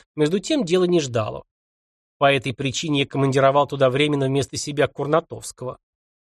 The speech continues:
Курнатовский, бывший начальник Варшавского сыскного отделения, после эвакуации Варшавы был прикомандирован к департаменту в моё распоряжение.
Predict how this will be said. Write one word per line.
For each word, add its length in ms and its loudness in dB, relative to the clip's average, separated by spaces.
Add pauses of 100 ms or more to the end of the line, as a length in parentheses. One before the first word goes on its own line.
(320)
Курнатовский, 680 2
бывший 280 -4
начальник 480 0
Варшавского 560 0
сыскного 480 0
отделения, 640 0 (400)
после 260 -2
эвакуации 560 2
Варшавы 540 0
был 180 -2
прикомандирован 720 0
к 20 -6
департаменту 840 0
в 40 -4
моё 220 0
распоряжение. 760 -2